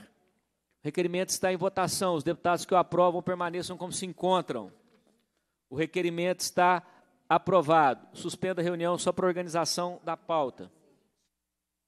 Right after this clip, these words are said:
Preto Velho de Belo Horizonte, de autoria da deputada Andréia de Jesus, relatoria do deputado doutor Jean Freire, a quem eu indago se está em condição da emissão do parecer.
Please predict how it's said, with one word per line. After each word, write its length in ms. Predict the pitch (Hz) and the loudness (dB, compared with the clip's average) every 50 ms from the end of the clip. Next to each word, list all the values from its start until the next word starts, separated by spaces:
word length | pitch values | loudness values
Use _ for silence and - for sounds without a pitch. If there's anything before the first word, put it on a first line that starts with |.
| _ _ _ _ _ _ _ _ | _ _ _ _ _ _ _ _
Preto 300 | - 160 170 160 - 165 | -2 0 0 0 -2 -4
Velho 320 | 135 120 143 160 165 160 | -2 2 2 2 2 2
de 100 | 156 147 | -2 -4
Belo 180 | 147 143 160 165 | -4 -2 -2 -2
Horizonte, 600 | 165 160 147 131 147 156 156 147 120 - - - _ _ _ _ _ _ _ _ _ _ | -2 -4 -6 -8 -6 -4 -4 -4 -6 -8 -14 -20 _ _ _ _ _ _ _ _ _ _
de 120 | - 151 | -2 0
autoria 800 | 160 170 - - 175 165 156 185 202 196 185 160 135 120 107 - - | 0 0 0 -2 -2 -2 -2 -2 -2 0 2 2 2 2 0 -4 -6
da 80 | - | -6
deputada 480 | 135 135 147 - - - 147 147 143 147 | -4 -4 -4 -2 0 0 0 0 0 -2
Andréia 340 | 143 135 139 135 139 139 139 | -4 -2 -2 0 0 0 -2
de 100 | 131 120 | -2 -4
Jesus, 520 | 156 180 165 131 135 160 170 175 180 156 | -4 -4 -4 -2 -2 0 2 2 0 0
relatoria 800 | - - - 180 190 190 185 185 - 185 175 170 165 185 190 190 | -4 -6 -2 0 0 0 0 0 0 0 0 0 0 2 2 2
do 100 | 180 170 | 2 2
deputado 440 | 160 170 - _ - 170 170 165 160 | -2 -4 -4 _ 0 0 0 0 0
doutor 300 | 170 160 - 165 175 165 | -4 -6 -4 -4 -4 -4
Jean 200 | 143 180 180 156 | -2 -4 -4 -4
Freire, 400 | - - 175 180 185 170 151 143 | -6 -4 -4 -2 0 0 0 -2
a 60 | 131 | -4
quem 140 | - 156 160 | -4 -4 -6
eu 40 | |
indago 380 | 165 170 156 160 160 160 165 151 | -4 -4 -2 0 0 0 0 -2
se 40 | - | -6
está 140 | - 165 165 | -6 -6 -6
em 40 | |
condição 400 | 151 - 170 156 - - 160 160 | -4 -4 -4 -4 -4 -4 -4 -4
da 80 | 160 160 | -4 -4
emissão 280 | 160 147 - - 165 160 | -6 -4 -4 -4 -4 -4
do 40 | |
parecer. 560 | 151 - 170 170 151 - - 165 170 151 113 | -4 -4 -4 -4 -4 -4 -2 0 0 0 -2